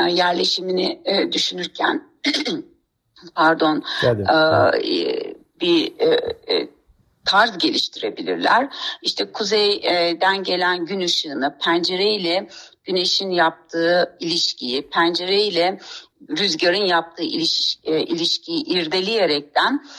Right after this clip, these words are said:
Speaker 1: binanın içindeki yerleşimi tekrar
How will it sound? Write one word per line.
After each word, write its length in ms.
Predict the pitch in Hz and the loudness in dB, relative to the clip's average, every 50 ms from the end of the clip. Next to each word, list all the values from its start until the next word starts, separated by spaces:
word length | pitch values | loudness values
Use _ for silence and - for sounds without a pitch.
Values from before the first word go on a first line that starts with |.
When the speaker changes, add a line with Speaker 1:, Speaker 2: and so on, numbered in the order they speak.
| - - - - _ _ - | -14 -14 -14 -16 _ _ -4
Speaker 1:
binanın 480 | 175 180 180 175 175 175 190 262 330 427 | -2 2 2 4 4 4 4 4 2 2
içindeki 680 | 339 277 - - 262 226 190 170 175 165 - - 170 | 2 0 0 -2 -4 -2 -2 -2 -2 -4 -4 -4 -2
yerleşimi 1000 | 180 240 277 247 196 180 185 185 190 190 185 185 - - - - 151 156 185 240 311 392 370 - - | 0 0 0 2 2 2 2 2 2 0 -2 -2 -2 -2 -2 -2 0 0 2 2 2 0 -2 -4 -4
tekrar 500 | - 254 247 - - 185 185 190 247 294 | -4 -4 -2 2 4 4 4 4 4 0